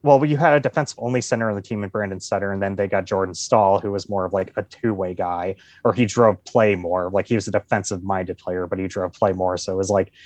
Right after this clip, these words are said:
interesting seeing the evolution of the team kinda change, 'cause you had a guy playing bigger minutes as opposed to just a straight shutdown center. And as I was tracking more hockey games,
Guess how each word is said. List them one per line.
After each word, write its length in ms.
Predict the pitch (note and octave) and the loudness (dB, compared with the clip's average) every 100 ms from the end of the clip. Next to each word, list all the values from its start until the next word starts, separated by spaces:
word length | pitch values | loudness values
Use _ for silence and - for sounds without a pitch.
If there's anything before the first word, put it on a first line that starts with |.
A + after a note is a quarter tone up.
| - - - | -20 -18 -2
interesting 460 | C#3+ D3+ - C#3 A2+ | 2 2 4 2 4
seeing 260 | C#3+ A#2+ | 4 4
the 120 | A2+ A#2 | 4 2
evolution 580 | A2 G#2 G2 F#2+ A2+ | 4 4 2 -2 0
of 80 | A2 | 0
the 60 | A2 | 0
team 460 | - A#2 A#2 B2 C3 _ _ _ _ _ _ _ _ | -2 -2 0 -2 -6 _ _ _ _ _ _ _ _
kinda 380 | - A#2 G#2+ G2+ | -2 2 4 2
change, 1000 | F#2 - - G#2 A#2 C3+ C3+ - - - _ _ _ _ _ _ | 0 -8 -6 -2 -2 -2 -4 -6 -10 -14 _ _ _ _ _ _
'cause 260 | - A#2 G#2 | 2 2 4
you 100 | A2+ | 2
had 140 | A2+ | 4
a 40 | G#2+ | 4
guy 240 | G#2+ G#2+ | 4 2
playing 380 | G#2 A#2 G2+ G2 | 2 0 0 -2
bigger 300 | G#2+ G2 G2 | -2 0 0
minutes 520 | G2 G2 G2 F#2+ - | 0 -2 0 -2 0
as 120 | G2 F#2+ | -2 -2
opposed 340 | - G2 - | -2 -2 -2
to 60 | F#2 | -8
just 220 | F#2+ - | -8 -6
a 40 | |
straight 360 | - - G2 F#2 | -8 -2 -2 -2
shutdown 400 | - G2+ F#2+ F#2 | 0 0 0 -4
center. 500 | - F#2 F#2 F#2 G#2 G#2 | -4 -4 -2 -2 -2 -2
And 360 | G2 F#2+ F#2 _ _ _ _ _ _ _ - | -2 -2 -4 _ _ _ _ _ _ _ -4
as 240 | C#3+ A#2 G#2 | 4 6 8
I 120 | A2 | 6
was 160 | G#2 | 6
tracking 520 | - - B2 G#2+ G#2+ G2+ | 0 2 2 2 0 2
more 320 | G2+ F#2+ F2+ | 4 4 2
hockey 460 | - B2 A#2 G#2 | 4 4 4 -2
games, 640 | F2+ F2+ F2+ F2 F2+ - | -10 -10 -10 -10 -10 -12